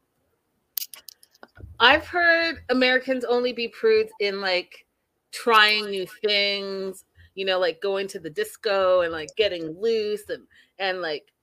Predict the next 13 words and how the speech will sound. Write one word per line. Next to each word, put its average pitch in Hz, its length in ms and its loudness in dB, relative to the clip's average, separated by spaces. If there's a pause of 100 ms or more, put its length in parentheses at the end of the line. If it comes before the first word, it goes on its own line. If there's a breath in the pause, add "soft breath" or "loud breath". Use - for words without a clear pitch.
maybe, 196 300 -8
like, - 220 -14
wet 254 380 0
shirts 247 800 0
and, 196 220 -4 (200)
and 196 380 -8 (220)
being 254 320 -2
free 254 760 -4
and, 220 140 -2
you 220 80 -2
know, 220 100 -2
all 202 260 -2
that, 185 420 2